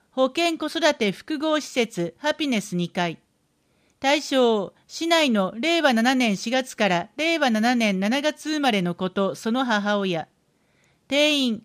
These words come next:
各コース十六組。申し込み、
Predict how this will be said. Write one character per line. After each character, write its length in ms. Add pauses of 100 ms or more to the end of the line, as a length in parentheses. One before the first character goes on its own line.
(140)
各 300
コ 180
ー 60
ス 240
十 260
六 240
組。 260 (680)
申 240
し 120
込 120
み、 260